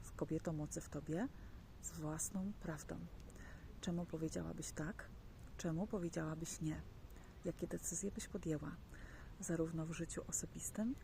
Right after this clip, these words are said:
jak i zawodowym? Jakie kroki obejmowałabyś na swojej dalszej ścieżce życia? W jakimkolwiek miejscu jesteś,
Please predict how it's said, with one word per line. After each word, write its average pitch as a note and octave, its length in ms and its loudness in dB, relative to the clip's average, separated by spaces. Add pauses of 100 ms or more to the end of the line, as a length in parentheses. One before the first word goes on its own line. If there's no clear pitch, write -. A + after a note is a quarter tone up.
jak F3 240 -2
i - 20 0
zawodowym? D#3+ 720 2 (760)
Jakie - 280 2
kroki F#3+ 680 2 (640)
obejmowałabyś E3+ 840 2
na E3 300 4
swojej D#3+ 520 4 (160)
dalszej D#3 440 2 (140)
ścieżce - 540 -2 (240)
życia? E3+ 400 0 (1200)
W - 40 -4
jakimkolwiek E3 720 2
miejscu E3 340 2
jesteś, D#3 520 0